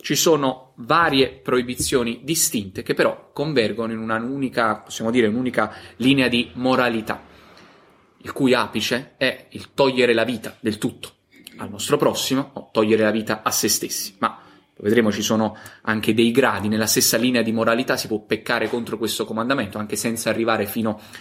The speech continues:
all'omicidio, che resta sempre l'oggetto ultimo, non ammazzare, quindi non ammazzare gli altri, non ammazzare se stessi. Quindi ecco che in primo luogo il catechismo ci indica l'omicidio come, eh, gravemente proibito da questo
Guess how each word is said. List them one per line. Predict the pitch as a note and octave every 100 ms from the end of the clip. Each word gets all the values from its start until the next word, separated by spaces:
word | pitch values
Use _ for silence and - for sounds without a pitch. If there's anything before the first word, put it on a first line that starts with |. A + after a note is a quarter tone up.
| - -
all'omicidio, | A#2+ A#2 A2+ A2+ C3+ F#2+ -
che | A#2+
resta | A#2 A#2 B2+
sempre | A2+ B2 A2+ A2+ - - -
l'oggetto | A#2 A#2+ C3 A#2 C3
ultimo, | C#3 A2+ - G#2
non | A#2+ A#2+
ammazzare, | A2+ A2+ - - - -
quindi | G2+ F#2+ - - - - _
non | G#2+
ammazzare | G2+ G2+ - G#2+ B2
gli |
altri, | A#2 - A#2 G#2
non | G2
ammazzare | G2+ G#2 - G#2+ G2+ - - - -
se | - B2
stessi. | - - - G#2 - _ _ _ _ -
Quindi | E3+ D#3+ C3 - _ _ _ _ _ _ -
ecco | C#3 B2
che | B2+
in |
primo | C3+ D3 E3
luogo | A#2+ A#2+
il |
catechismo | A2+ B2 B2 A#2 A#2
ci | A#2
indica | B2 A#2 A#2 A2+ -
l'omicidio | B2+ C3+ - B2+ G#2 G#2
come, | - G#2+ G#2+ G#2+ -
eh, | A2 A#2 A2 D2+
gravemente | - - G#2+ B2+ A#2+ A2
proibito | B2 B2+ G#2+ -
da | G#2+
questo | A2 - A2+